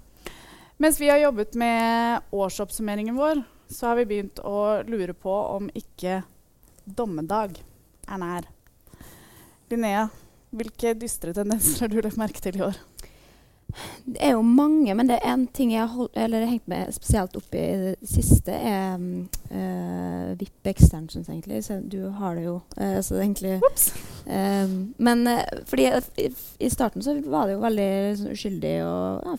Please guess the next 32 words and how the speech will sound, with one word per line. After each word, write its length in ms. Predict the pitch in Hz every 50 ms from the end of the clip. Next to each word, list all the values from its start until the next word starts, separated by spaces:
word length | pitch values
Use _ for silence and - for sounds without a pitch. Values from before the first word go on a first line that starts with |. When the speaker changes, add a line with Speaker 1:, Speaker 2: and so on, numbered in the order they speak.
| - 220
Speaker 2:
fint 160 | 208 202 -
med 160 | 202 196 196
vipper 240 | 202 - - 160 151
og 80 | 175 - 175
slippe 180 | - - 165
å 80 | 165 165 -
sminke 260 | 196 190 180 - 175
seg 160 | 170 170 170
og 80 | 175 175
sånne 160 | 185 185 -
ting, 160 | 254 277 302
og 80 | 285 226
du 140 | 208 233 220
har 220 | 214 220 214 214 208
jo 80 | 190 - 202
kanskje 260 | 202 190 - 185 180 180 175
den 160 | 190 185 - - - - - - -
naturlige 480 | 190 196 - - 202 185 170 160 156 160 156
delen 160 | 156 160 160 160
av 80 | 180 208
det, 20 | 240 233
men 80 | 220 226
nå 80 | 220 214 -
ser 220 | - 254 208 180 170
jeg 80 | 175
at 100 | - 202
det 40 | 196 208
blir, 160 | 214 202 202 - - - - - - - - - - 185
eksploderer 560 | - - - 233 214 220 220 190 180 - 175
ut 80 | 175 -
i 80 | 190 208
sånne 160 | 208 190